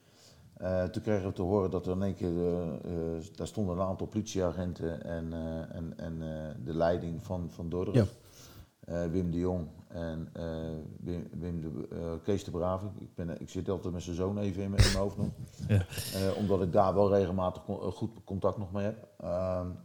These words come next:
Speaker 1: ja, en, en toen kregen we wel in de gaten dat er wat, wat moest spelen. Dus wij zaten in de kleedkamer en toen kregen we te horen dat dat, eh,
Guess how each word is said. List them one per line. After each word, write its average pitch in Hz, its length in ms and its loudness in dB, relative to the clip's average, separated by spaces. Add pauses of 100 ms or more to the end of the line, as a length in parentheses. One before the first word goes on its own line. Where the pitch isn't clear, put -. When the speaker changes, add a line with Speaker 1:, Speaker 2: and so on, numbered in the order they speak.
(1600)
Speaker 1:
ja, 92 200 2
en, 104 220 2
en 104 140 0
toen 113 140 0
kregen 110 300 4
we 101 60 2
wel 110 180 6
in 104 80 0
de 104 80 -2
gaten 101 220 2
dat 98 160 0
er 101 60 2
wat, 95 240 2
wat 101 200 0
moest 104 260 2
spelen. 107 480 2
Dus 82 100 -4
wij 95 160 2
zaten 95 300 2
in 92 60 0
de 90 80 -2
kleedkamer 98 560 0
en 85 60 -4
toen 110 100 -2
kregen 92 300 2
we 87 60 0
te 98 100 -6
horen 90 220 0
dat 82 180 0
dat, - 340 -2 (160)
eh, 87 100 -8